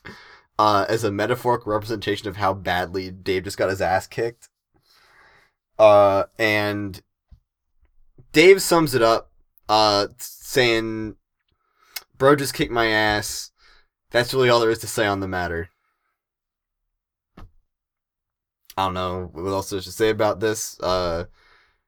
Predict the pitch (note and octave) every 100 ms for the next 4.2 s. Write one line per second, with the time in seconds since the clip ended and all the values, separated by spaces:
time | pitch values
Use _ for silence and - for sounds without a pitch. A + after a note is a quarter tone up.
0 | _ _ _ - A2 E3+ F3+ F#3+ _ _
1 | _ _ D3+ - C4 B3+ C4+ C4 F#3 -
2 | - - C3+ - A2 G#2+ A#2 - G#2 G#2
3 | G2+ G#2+ A2 G#2+ _ - - G2 G#2+ B2
4 | B2 -